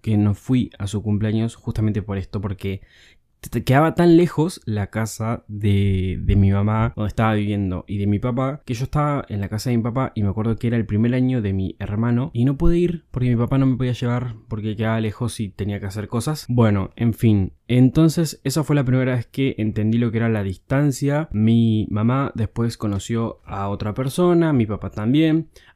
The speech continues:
Ambos hicieron como vidas diferentes, pero a la vez iguales porque, nada, como que en el mismo tiempo también encontraron parejas diferentes. Entonces medio que era casi como un balance entre los dos.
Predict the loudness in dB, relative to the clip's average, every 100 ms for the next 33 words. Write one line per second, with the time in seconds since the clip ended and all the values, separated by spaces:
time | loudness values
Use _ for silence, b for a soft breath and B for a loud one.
0 | -4 0 0 -2 -6 -10 -8 -4 -2 -4
1 | -4 -6 -8 -8 -4 -2 -2 -6 -10 -8
2 | -2 2 2 2 0 0 2 2 2 0
3 | 0 -2 0 0 -2 -6 -8 -8 -2 0
4 | 0 0 -2 -2 -6 0 4 6 8 8
5 | 6 2 2 2 4 2 0 0 0 0
6 | 0 -2 -4 -2 -4 -2 0 0 0 -2
7 | -4 -8 -4 -2 -2 0 -2 -6 -4 0
8 | 0 0 0 0 0 -2 0 0 -2 -4
9 | -4 -2 0 2 2 4 2 2 2 0
10 | -2 -4 -2 -4 -2 -4 -4 -4 0 0
11 | 0 -6